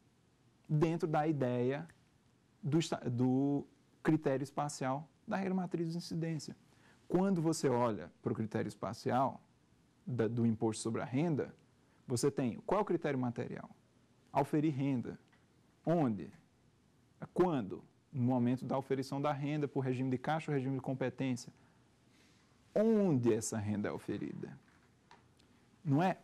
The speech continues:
onde essa renda é oferida, é por quem ela é oferida e como ela vai ser atraída pelo sistema jurídico brasileiro. Então, se tem justamente o critério de conexão material,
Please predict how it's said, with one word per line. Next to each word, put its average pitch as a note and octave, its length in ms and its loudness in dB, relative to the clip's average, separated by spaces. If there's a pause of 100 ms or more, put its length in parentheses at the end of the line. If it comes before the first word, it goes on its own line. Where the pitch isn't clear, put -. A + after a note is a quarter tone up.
(140)
onde D#3 360 2
essa G#2+ 180 0
renda G#2+ 240 0
é - 20 0
oferida, - 420 -4
é - 40 -6 (160)
por - 360 2
quem G#3+ 280 0
ela D3 200 0
é A#2 100 0
oferida D#3 640 0 (400)
e F3 100 0
como A#3+ 360 0
ela G#3+ 140 2
vai F3+ 220 0
ser D#3 420 -2 (1300)
atraída D3 680 2
pelo D#3+ 260 0
sistema D#3 380 -4
jurídico C#3 360 -2
brasileiro. C#3 600 -2 (400)
Então, E3+ 280 0
se F#3 140 -6
tem F3 280 0
justamente A#2+ 640 -2
o A#2+ 60 -2
critério C#3 340 0
de C3 60 -2
conexão A#2+ 720 -2 (640)
material, C3+ 880 2